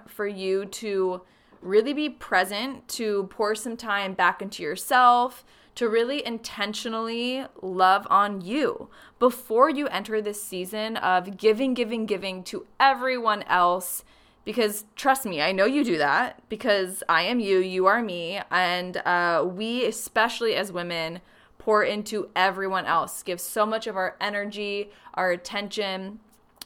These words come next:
to all of our loved ones. And I really want to make sure that you take some time to do that for yourself as well. So I'll make sure to have the link to register for the workshop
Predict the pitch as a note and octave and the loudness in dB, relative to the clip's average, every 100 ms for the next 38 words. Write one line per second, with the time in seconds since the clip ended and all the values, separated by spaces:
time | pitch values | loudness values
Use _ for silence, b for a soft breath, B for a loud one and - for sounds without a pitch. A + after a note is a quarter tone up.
0 | _ - A#3 A3+ - G3+ A#3+ C#4+ B3+ A3+ | _ -8 -2 0 4 4 4 4 2 0
1 | G#3+ F3+ A#2 A2+ G#3 - b b b - | -2 -2 -4 -6 -10 -12 b b b -6
2 | G#3 G#3+ G#3 G3+ G3+ G3+ - - G#3 G#3 | -2 2 2 0 -4 -10 -14 -2 0 0
3 | A3+ A#3+ C4+ C4 A3 G3+ G3+ G#3 G3+ - | -2 -2 -2 -4 -2 0 0 -2 -8 -14
4 | - A3+ G3+ G3 - G3+ F#3+ F3+ G3+ G#3 | -12 -6 -6 -6 -4 -4 -2 -6 -4 -4
5 | F#3+ G3+ F#3+ G3 F3 F3+ A#3 B3+ A#3+ G#3 | -4 -10 -6 0 0 0 -4 -6 -8 -8
6 | G#3+ G#3 F#3+ E3+ - G3 E3 F3 F3+ A2 | -2 4 4 4 -4 -6 -4 -2 -2 -4
7 | - - F3+ F3+ G2 E2+ B B B - | -4 -10 -4 -2 -2 -4 B B B -6
8 | - A3+ A3 G#3+ - - A3+ B3+ C#4 D#4+ | 4 6 8 6 2 2 4 4 -2 -2
9 | C#4+ C#4 B3 A3 A3 A3 G#3+ G#3+ G#3+ G#3 | -2 0 4 4 4 0 -6 -4 0 0
10 | - G#3+ A3 D4 - C#4+ A3 G#3+ A3+ A3+ | -2 -2 -2 -2 -4 2 2 2 -2 -6
11 | A#3 G#3 F#3+ F#3+ - G#3+ F3 - - | -6 -6 -4 -6 -2 2 2 0 -14